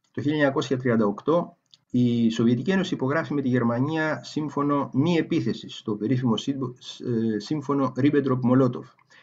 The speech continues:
Και με βάση αυτό το σύμφωνο γίνεται ανταλλαγή κατασκόπων. Και έτσι ο Χούτερμανς, σαν κατάσκοπος των Ναζί, επιστρέφεται στην Γερμανία. Και αντίστροφα, Γερ-,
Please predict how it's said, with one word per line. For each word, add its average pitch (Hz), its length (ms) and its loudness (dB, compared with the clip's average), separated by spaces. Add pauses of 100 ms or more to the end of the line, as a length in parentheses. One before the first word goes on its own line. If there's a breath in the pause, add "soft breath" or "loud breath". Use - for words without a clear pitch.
(180 soft breath)
Και 110 140 0
με 113 100 4
βάση 196 280 4
αυτό 160 200 -2
το 135 80 2
σύμφωνο 143 580 -2
γίνεται 175 520 0
ανταλλαγή 127 500 4
κατασκόπων. 160 760 -4 (920)
Και 156 100 6
έτσι 196 200 2
ο 135 60 6
Χούτερμανς, 131 580 0
σαν 139 180 0
κατάσκοπος 127 600 0
των 117 120 2
Ναζί, 113 580 0
επιστρέφεται 156 800 0
στην - 400 -6
Γερμανία. 135 720 0 (180)
Και 180 180 -4
αντίστροφα, 143 760 -4 (200)
Γερ-, 113 260 0